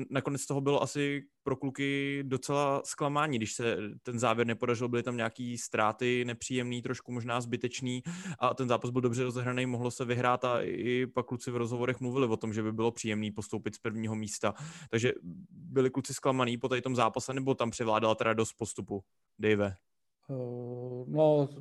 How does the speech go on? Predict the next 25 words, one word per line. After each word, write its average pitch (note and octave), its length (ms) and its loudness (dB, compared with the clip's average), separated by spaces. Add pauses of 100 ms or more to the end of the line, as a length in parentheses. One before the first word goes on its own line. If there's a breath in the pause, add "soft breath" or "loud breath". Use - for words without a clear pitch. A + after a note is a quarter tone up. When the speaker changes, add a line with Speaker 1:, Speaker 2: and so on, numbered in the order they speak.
(580)
Speaker 2:
tím, C#3 140 0
že D3+ 120 4
ten D3+ 140 4
postup C#3+ 280 -2
byl D3 180 6
v C#3+ 100 -4
podstatě C#3+ 440 -2
jasný, C3+ 400 2
takže C3+ 280 2
tam C3+ 200 0
vyloženě C3 340 0
jako C3 240 0
ra-, C3+ 180 0
radost C3+ 360 0
toho C#3 140 -2
nebyla. C3 360 2 (380 loud breath)
Ale C#3 200 4
taky D3 280 0
bych D3+ 120 2
jako D#3 240 4
nev-, C#3+ 360 2
nemluvil C#3+ 460 4
vyloženě C3+ 460 2
o C3+ 60 -2
zklamání. B2 580 0